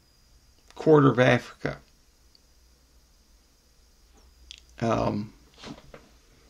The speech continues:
all of the Middle East, about a fifth of Asia,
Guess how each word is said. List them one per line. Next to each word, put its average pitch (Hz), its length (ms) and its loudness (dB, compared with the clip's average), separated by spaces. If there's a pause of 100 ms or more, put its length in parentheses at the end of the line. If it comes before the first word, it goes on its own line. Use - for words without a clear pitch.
(220)
all 143 320 8
of 123 100 4
the 120 100 0
Middle 123 360 0
East, - 600 -4 (4000)
about 156 260 6
a 139 40 2
fifth - 1040 2
of 123 1080 0
Asia, 120 460 0